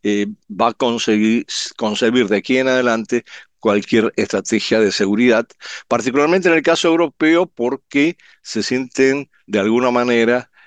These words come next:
eh, forzados a comprometerse desde su perspectiva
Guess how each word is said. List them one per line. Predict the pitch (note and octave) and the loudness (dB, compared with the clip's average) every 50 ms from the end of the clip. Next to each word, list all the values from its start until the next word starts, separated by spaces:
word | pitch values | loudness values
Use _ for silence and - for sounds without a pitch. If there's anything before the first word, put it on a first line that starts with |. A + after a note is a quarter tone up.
| _ _ _ | _ _ _
eh, | - F#2 F2+ F2 E2+ E2 E2 - - _ _ _ _ _ _ _ _ _ _ _ _ _ _ - | -14 -14 -12 -12 -12 -12 -12 -14 -16 _ _ _ _ _ _ _ _ _ _ _ _ _ _ -16
forzados | - - C3 B2+ B2+ C3 - - G3+ F3 D3 C3+ B2 A#2+ A#2 - - - - - - _ | -4 0 2 2 2 2 2 2 4 4 4 4 4 2 0 0 -4 -6 -8 -10 -6 _
a | A#2+ A#2 A2+ B2 B2+ A#2 - _ _ _ _ _ _ _ _ _ _ _ _ _ _ _ _ _ _ _ _ _ _ _ _ _ _ - | 0 2 2 2 0 -2 -8 _ _ _ _ _ _ _ _ _ _ _ _ _ _ _ _ _ _ _ _ _ _ _ _ _ _ -4
comprometerse | - B2 B2 A2 A#2 A#2 A#2 A#2 A#2+ A2+ - - C#3+ B2+ B2 G#2+ - - C#3 C#3 B2 - _ - - - - - _ _ _ _ _ _ _ _ _ _ _ _ | -2 -2 0 0 0 0 0 0 -2 0 2 2 2 2 2 -2 -2 -2 -2 -2 -2 -4 _ -20 -20 -20 -20 -20 _ _ _ _ _ _ _ _ _ _ _ _
desde | - - C3+ C3 B2 A#2 A2 G2+ F2+ | -4 0 2 2 2 2 -2 -4 -2
su | - - D3 D3 | 0 -2 -2 0
perspectiva | - D3 C#3 - - D3 C#3 - - C3 B2+ B2 B2 C3+ C#3 | 0 0 0 0 -2 -2 -2 0 0 2 4 4 2 2 0